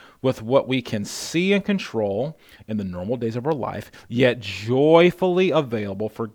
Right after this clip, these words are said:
God to do major, major, explosive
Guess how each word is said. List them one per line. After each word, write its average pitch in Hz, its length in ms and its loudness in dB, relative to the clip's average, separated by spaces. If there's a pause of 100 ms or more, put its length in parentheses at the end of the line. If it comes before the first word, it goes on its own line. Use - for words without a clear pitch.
God 147 440 2
to 165 60 -6
do 104 280 -8
major, 117 1080 0 (360)
major, 113 1080 0 (420)
explosive 113 1400 -4